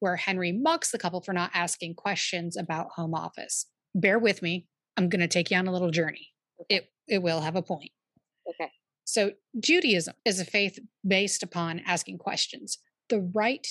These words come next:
Speaker 1: to ask questions is considered intrinsic to the faith itself. To quote Rabbi Jonathan Sacks, "Education is not indoctrination. It is teaching a child to be curious,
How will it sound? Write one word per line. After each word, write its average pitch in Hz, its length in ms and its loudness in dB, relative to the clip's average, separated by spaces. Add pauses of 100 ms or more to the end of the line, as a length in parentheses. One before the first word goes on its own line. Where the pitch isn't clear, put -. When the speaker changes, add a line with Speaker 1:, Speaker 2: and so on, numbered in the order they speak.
Speaker 1:
to - 200 0
ask 214 300 0
questions 165 720 -4
is 190 140 0
considered 185 640 0
intrinsic 196 760 2 (220)
to 214 100 2
the 175 80 0
faith 180 260 0
itself. - 600 -6 (280)
To 294 140 4
quote - 460 0 (300)
Rabbi 185 380 4
Jonathan 165 400 -2
Sacks, - 520 -4 (280)
"Education 233 680 2
is 180 200 0
not 180 300 2 (380)
indoctrination. 170 1000 -2 (440)
It 185 100 0
is 175 140 0
teaching 262 420 0
a 233 100 -6
child 196 400 -2
to 190 100 2
be 165 200 -2
curious, - 680 -2